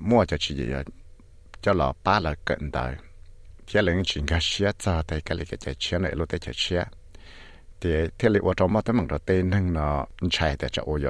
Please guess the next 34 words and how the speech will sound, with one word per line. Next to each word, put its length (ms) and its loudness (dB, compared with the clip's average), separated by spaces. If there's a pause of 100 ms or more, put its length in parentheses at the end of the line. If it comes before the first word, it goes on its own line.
(120)
kia, 240 -4
là 120 -4
do 180 -4
ô 160 -4
tô 120 -2
lựa 140 -2
tô 140 -6
xa, 320 -4
thì 100 -2
ô 160 -6
cha 400 0
vô 220 0
sầu 200 0
lúa 280 4
lúa. 260 6 (2500)
Thế 100 2
chỉ 180 2
có 100 -2
chứng 200 4
tiền 180 6
tiền, 140 6
nhưng 180 6
chỉ 120 -2
cú 160 0
xe 280 4
cho, 200 4
thì 180 -2
chạy 220 -2
vô 280 0
xí 240 0
lúa 240 0 (100)
thảo 220 -4
đó 140 -2
chứ. 320 -2